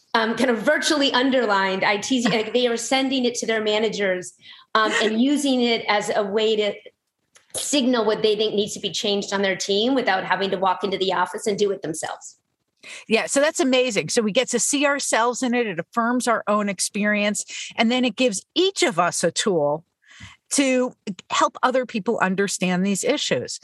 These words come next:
Speaker 1: Right.
Speaker 2: So
Speaker 1: And just one thing, oh, sorry, just to give you a sense of the scale this year, Jess will correct me if I'm wrong, but I think over the seven years,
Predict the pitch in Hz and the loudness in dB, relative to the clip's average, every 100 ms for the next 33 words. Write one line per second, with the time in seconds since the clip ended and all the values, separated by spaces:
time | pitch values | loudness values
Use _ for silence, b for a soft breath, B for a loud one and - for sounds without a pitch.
0 | B 214 180 - 302 269 269 339 320 320 | B -2 -2 -2 0 2 2 0 2 2
1 | 320 285 269 262 269 220 269 285 339 277 | 2 2 2 2 0 0 0 0 0 2
2 | 254 262 254 247 233 - 240 226 220 220 | 0 2 0 0 -2 0 0 2 2 0
3 | 220 - 185 165 196 233 B B B - | -2 -2 0 0 -2 -4 B B B -6
4 | 254 285 285 320 294 - - 262 262 269 | 0 0 2 0 0 -6 -2 0 2 2
5 | 254 254 240 220 214 208 214 240 247 262 | 2 2 2 2 2 0 0 -2 0 0
6 | 233 247 240 226 240 226 214 208 202 - | 0 0 2 2 0 0 0 -2 -4 -12